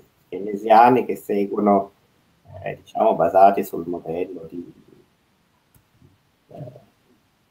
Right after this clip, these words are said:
un modello di S L M, tu-, diciamo, tutti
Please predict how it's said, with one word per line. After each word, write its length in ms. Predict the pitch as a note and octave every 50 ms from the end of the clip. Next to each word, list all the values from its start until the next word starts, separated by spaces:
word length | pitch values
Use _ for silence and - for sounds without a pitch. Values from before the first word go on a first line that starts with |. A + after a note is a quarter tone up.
| _ _ _ _ _ _ _ _ _ _ _
un 180 | - - - -
modello 440 | - - - E2 E2 E2 - F2+ E2
di 160 | - F2 F#2
S 140 | G2 - -
L 140 | G2+ E2+ E2
M, 480 | F2+ G2+ B2+ B2 A2 F#2+ E2+ D#2+ -
tu-, 160 | - G#2+ G#2 - _ _ _ _ _ F#2
diciamo, 400 | F#2 - - A2 G#2 G#2+ G2+ G2+
tutti 640 | - B2+ A#2+ A#2+ - - C3 A#2+ A#2 A#2 A#2 A#2 -